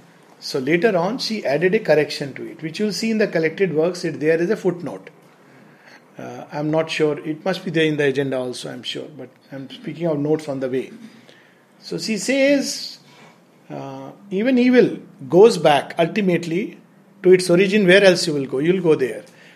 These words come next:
It says, but there it changes itself even as good changes itself.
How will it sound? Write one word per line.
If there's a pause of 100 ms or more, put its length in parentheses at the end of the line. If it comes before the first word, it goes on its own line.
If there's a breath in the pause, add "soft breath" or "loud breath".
(240 soft breath)
It
says,
but
there
it
changes
itself
even
as
good
changes
itself.